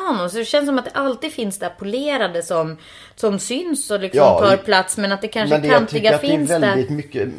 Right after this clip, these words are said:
Speaker 2: men jag tycker det är mycket mer polerat, mycket mindre bångstyrigt nu. Jag skriver om andra, några exempel som finns också.
Speaker 1: Ja, jag har inte läst den, ska jag
Speaker 2: Nej,
Speaker 1: tillägga,
Speaker 2: men många
Speaker 1: så att, eh,
Speaker 2: kvinnliga artister som har kommit unga är ju rätt bra. De har ju kommit fram. Och sen inom hiphopen, som inte jag lyssnar på spe-,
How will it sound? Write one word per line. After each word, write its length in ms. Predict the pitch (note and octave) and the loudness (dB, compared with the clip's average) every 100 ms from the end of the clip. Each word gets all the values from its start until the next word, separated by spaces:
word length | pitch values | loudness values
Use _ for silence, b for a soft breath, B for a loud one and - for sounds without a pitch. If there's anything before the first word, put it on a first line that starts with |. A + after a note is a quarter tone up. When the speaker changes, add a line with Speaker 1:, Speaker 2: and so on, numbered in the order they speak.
| F#2 | -8
Speaker 2:
men 300 | C#3 D3 C#3 | -4 -2 -2
jag 160 | C#3 C#3 | -6 -6
tycker 160 | C#3+ | -6
det 60 | D3 | -6
är 40 | |
mycket 260 | D3+ D3+ B2 | -6 -6 -4
mer 420 | C3 C#3 C#3+ C#3+ | -2 -2 -2 -4
polerat, 540 | C#3 C#3+ C3+ A2+ G#2 A#2 | -4 -4 0 2 2 0
mycket 220 | A2+ A2 | -4 -2
mindre 500 | A#2+ A#2 G#2+ G#2 G#2+ | 0 0 0 0 2
bångstyrigt 640 | A2+ G#2 G2 F#2 F#2+ F#2+ | 0 0 -4 -6 -6 -4
nu. 200 | G2+ F#2 | -4 -4
Jag 100 | A2+ | -4
skriver 260 | A2+ C#3 A2+ | -4 -4 -2
om 100 | G#2+ | 0
andra, 380 | A#2 G2 F#2+ D#2 | -2 0 -2 -4
några 280 | A2 G#2 G2 | -4 -2 -2
exempel 420 | - G#2 G2 F2+ | -2 -6 -6 -8
som 140 | F#2+ | -8
finns 280 | G2 F#2 - | -8 -8 -8
också. 260 | F#2 - - | -12 -12 0
Speaker 1:
Ja, 80 | A#3 | 4
jag 120 | B3 | 6
har 80 | D4 | 6
inte 140 | C4 | 4
läst 380 | C4 C4+ C4 - | 4 4 4 4
den, 140 | F#3 | 0
ska 120 | - E3 | 2 0
jag 100 | - | 2
Speaker 2:
Nej, 80 | - | 2
Speaker 1:
tillägga, 160 | D#3 | 4
Speaker 2:
men 100 | D3+ | 6
många 120 | C#3 | 6
Speaker 1:
så 40 | B2+ | 4
att, 80 | F#3 | 4
eh, 60 | |
Speaker 2:
kvinnliga 300 | F#3 A2+ G2+ A2+ | 2 4 4 2
artister 380 | C#3+ A#2+ - | 0 -6 -6
som 100 | G2+ A2 | -4 -2
har 80 | |
kommit 340 | G2+ G2+ G2 A2 | -2 -4 -4 -4
unga 260 | G#2+ F#2 F#2+ | -2 0 0
är 40 | |
ju 180 | F#2+ F#2 | 0 0
rätt 220 | F#2 - | -2 -4
bra. 160 | E2 D#2 | -8 -6
De 120 | G#2+ | -2
har 80 | A#2 | -2
ju 60 | |
kommit 280 | A2+ G#2+ G2+ | -2 -6 -4
fram. 260 | F#2+ D2+ F#2+ | -4 -4 -6
Och 60 | |
sen 140 | A#2+ A2+ | -4 -2
inom 240 | A2+ G#2 | -2 -2
hiphopen, 600 | A#2 G2+ - F2+ - G2 | -2 -4 -6 -6 -4 -6
som 160 | G#2+ G#2+ | -4 -6
inte 140 | G2+ | -4
jag 60 | G2+ | -6
lyssnar 300 | G2 - F2 | -6 -10 -12
på 80 | - | -8
spe-, 240 | G#2+ | -6